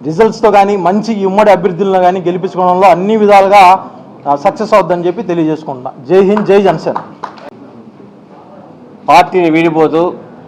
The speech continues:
Speaker 2: గత ఆరు సంవత్సరాలుగా జనసేన పార్టీ బలోపేతం కోసం ఆయన చాలా కృషి చేశాడు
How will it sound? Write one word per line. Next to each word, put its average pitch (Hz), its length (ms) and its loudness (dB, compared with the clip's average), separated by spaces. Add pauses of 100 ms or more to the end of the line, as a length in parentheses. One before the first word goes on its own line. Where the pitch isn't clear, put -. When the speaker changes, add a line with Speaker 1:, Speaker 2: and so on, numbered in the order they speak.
(340)
Speaker 2:
గత 156 120 0
ఆరు 160 260 6
సంవత్సరాలుగా 165 960 2 (240)
జనసేన 156 360 -2
పార్టీ 151 300 2
బలోపేతం 151 800 0
కోసం 143 300 -4
ఆయన 143 140 -4 (100)
చాలా 135 120 -4
కృషి 143 400 -10
చేశాడు 156 480 -2